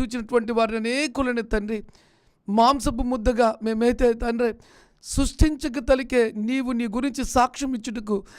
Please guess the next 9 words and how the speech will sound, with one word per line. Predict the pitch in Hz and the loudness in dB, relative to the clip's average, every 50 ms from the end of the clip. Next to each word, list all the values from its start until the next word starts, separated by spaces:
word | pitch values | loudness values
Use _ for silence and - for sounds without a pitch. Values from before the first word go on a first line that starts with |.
| - - - 185 | -20 -10 -4 -2
మమ్మల్ని | 214 240 247 254 254 247 240 | 0 2 2 2 0 0 -2
పుట్టించావనే | - - - - - - 320 302 294 240 294 269 262 254 247 | 2 2 2 2 4 2 0 0 2 2 4 4 4 2 0
సత్యం | - - 247 233 - - - 240 240 | -2 -2 -2 -2 -2 -4 -4 -4 -2
ఈరోజు | 233 226 233 214 226 | -2 -2 -2 -2 -4
మీరు | 226 226 214 | -4 -4 -4
మాట్లాడారు. | 220 220 214 220 220 - 220 208 196 202 196 208 262 _ _ - | -2 0 0 -2 -2 -4 -6 -6 -6 -8 -10 -14 -16 _ _ -8
తండ్రి, | 202 208 214 214 226 | -6 -4 -4 -4 -4
నీకు | 208 214 208 208 214 | -6 -6 -6 -6 -4
వెలకట్టలేని | 190 214 214 220 226 220 - 247 214 202 - 220 214 214 214 214 233 | -2 -2 -2 -2 -4 -4 -6 -8 -6 -4 -2 -2 0 -2 -2 -4 -6